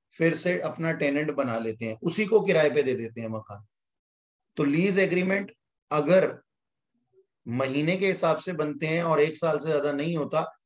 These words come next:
तो ये deemed owner नहीं माना जाएगा। तो second case के अंदर mister एक्स owner होंगे, लेकिन mister Y डीम्ड ओनर नहीं होंगे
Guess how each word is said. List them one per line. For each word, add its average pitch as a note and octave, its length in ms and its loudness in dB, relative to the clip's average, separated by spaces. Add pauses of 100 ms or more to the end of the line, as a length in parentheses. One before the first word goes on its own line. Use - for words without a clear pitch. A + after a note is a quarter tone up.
(160)
तो D3 80 0
ये D#3+ 200 2
deemed D#3 460 -2
owner D3+ 500 -2
नहीं C#3 240 -4
माना B2+ 260 -2
जाएगा। A#2 320 0
तो A2+ 120 -4
second D3+ 360 -2
case D#3 240 -2
के E3 120 -4
अंदर D#3 280 2 (340)
mister C#3+ 420 2
एक्स D3 480 -2 (200)
owner D3 360 2
होंगे, C#3 600 -2 (1700)
लेकिन C#3 360 0
mister D3 520 0
Y B2 460 0 (920)
डीम्ड D#3+ 560 -2
ओनर D#3 520 -4
नहीं C3+ 440 -2
होंगे A2+ 340 -4